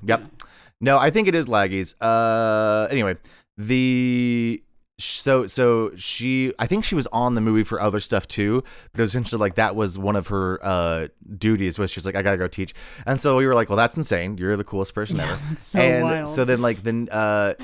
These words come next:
Speaker 2: That sounds
Speaker 1: next
Speaker 2: like a Mad Lib. <laughs>
Speaker 1: I know, right?
Speaker 2: "I gotta go teach Keira Knightley
Speaker 1: Keira
Speaker 2: how
Speaker 1: Knightley
Speaker 2: to skate. I
Speaker 1: how
Speaker 2: ha-,
Speaker 1: to
Speaker 2: I have to go
Speaker 1: skateboard.
Speaker 2: teach celebrity how to adjective, or, uh,
Speaker 1: Yes.
Speaker 2: how to verb."
Speaker 1: And so then, um,
Speaker 2: How
Speaker 1: we
Speaker 2: to
Speaker 1: went to pi-,
Speaker 2: sports.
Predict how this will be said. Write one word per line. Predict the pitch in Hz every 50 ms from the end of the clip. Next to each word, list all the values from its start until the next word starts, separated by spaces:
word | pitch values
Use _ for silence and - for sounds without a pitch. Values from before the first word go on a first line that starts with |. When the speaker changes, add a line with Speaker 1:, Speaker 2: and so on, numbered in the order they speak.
| - -
Speaker 2:
That | 190 220 233 226 220
sounds | 220 233 240 254 269 277 254
Speaker 1:
next |
Speaker 2:
like | 294 285 285 -
a | 262 240
Mad | 214 190 175 175 190 202 202 180
Lib. | 165 156 170 202 208 208 220 208 202 - -
<laughs> | - 285 285 285 285
Speaker 1:
I | - 151 160 165
know, | 175 190 180 147
right? | 123 113 113 -
Speaker 2:
"I | -
gotta | - 226 226 233 233 226
go | 214 220 214 202
teach | 208 - - 220 208 - - -
Keira | - - - 233 233 220
Knightley | 214 196 202 214 - 151
Speaker 1:
Keira | 160 170
Speaker 2:
how | 175 185 190
Speaker 1:
Knightley | - - 185
Speaker 2:
to | 175
skate. | - - - 190 - -
I | 196 196
Speaker 1:
how | 214 247 247
Speaker 2:
ha-, | 262
Speaker 1:
to | -
Speaker 2:
I | 214
have | 226 262 269
to | -
go | 226 262 240
Speaker 1:
skateboard. | 233
Speaker 2:
teach | - 240 247 - - -
celebrity | - 208 190 196 202 208 196 202 185 180 175
how | 165 160 180 185 175
to | 175 - 202 190 175 170 -
adjective, | - 180 185 180 170 175 - - - - -
or, | 196 202 -
uh, | 208 202
Speaker 1:
Yes. | 185 180 - - 165
Speaker 2:
how | 165 180 196 190
to | - 202 185
verb." | 160 156 180 180 170 143 127 143 156 147 - - - - _ _ - - - - - - - -
Speaker 1:
And | - 127 139
so | 131 - 160 143
then, | 131 147 160 165 160
um, | 143 131 127 120 113 107
Speaker 2:
How | 98 202
Speaker 1:
we | -
Speaker 2:
to | - - 226
Speaker 1:
went | 208 196 190 -
to | 147 -
pi-, | - -
Speaker 2:
sports. | - - - 202 190 170 147 - - - - -